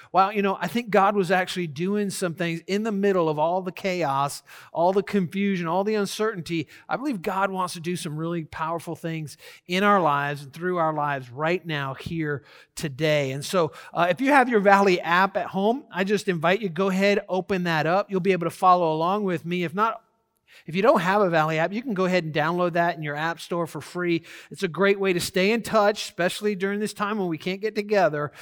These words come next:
uh, with all that's going on, all that we're offering to the Valley family, and follow along in the sermon as well, and it'll save the notes for you.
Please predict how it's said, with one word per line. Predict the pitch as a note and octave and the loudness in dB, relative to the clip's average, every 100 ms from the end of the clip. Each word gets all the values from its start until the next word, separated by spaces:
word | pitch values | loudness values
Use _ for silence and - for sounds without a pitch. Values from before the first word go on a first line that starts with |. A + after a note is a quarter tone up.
| - - | -16 -4
uh, | D#3 D#3 | -2 0
with | D#3+ | 2
all | D#3+ F3+ | 4 4
that's | F3+ - | 0 -2
going | F#3 F3 | -4 0
on, | E3+ E3+ E3+ E3+ | 0 2 0 0
all | D#3+ E3+ | -2 -4
that | E3+ | -2
we're | F3 - | -6 -2
offering | E3+ E3 - F3 E3+ E3 | -2 -2 -4 -6 -6 -6
to | - | -6
the | E3 D#3 | -6 -2
Valley | D#3 D#3 D#3 | -4 -4 -6
family, | D#3 D#3+ D#3+ D#3+ E3+ | -6 -4 -4 -6 -6
and | D#3 D#3+ | -6 -2
follow | F3+ F3 E3+ | 4 4 4
along | E3 E3 | 0 -2
in | D#3+ | -4
the | D3 | -10
sermon | - F3+ F3+ F3 | -8 -6 -4 -4
as | D#3 C#3+ | -4 -6
well, | D#3+ D#3+ D3+ | -2 -2 -2
and | |
it'll | C#3+ C3+ | -6 -10
save | - E3 D3+ | -6 -6 -4
the | C#3 | -6
notes | C#3+ D3 D3 | -6 -8 -8
for | D3 C3 | -10 -8
you. | C3 | -8